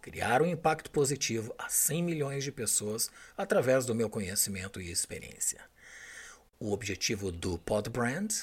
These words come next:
é que você alcance sua melhor versão. Neste episódio, vamos falar sobre internacionalização do design brasileiro. E o convidado desta conversa é o Luciano Deoz.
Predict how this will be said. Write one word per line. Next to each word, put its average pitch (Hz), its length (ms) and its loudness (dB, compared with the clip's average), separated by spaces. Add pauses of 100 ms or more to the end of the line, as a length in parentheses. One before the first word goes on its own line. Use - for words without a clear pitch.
(200)
é 151 80 2
que - 120 0
você 233 640 4
alcance 139 600 2
sua 151 320 8
melhor 110 420 -2
versão. - 640 -4 (1200)
Neste 247 360 6
episódio, 107 680 2
vamos 123 260 2
falar 147 320 0
sobre 143 460 0 (560)
internacionalização 180 1600 4
do 202 100 0
design 123 600 0
brasileiro. 92 840 0 (720)
E 139 100 2
o 151 60 2
convidado 135 480 4
desta 117 300 2
conversa 160 580 4
é - 20 8
o 165 60 6
Luciano 160 420 2
Deoz. - 720 0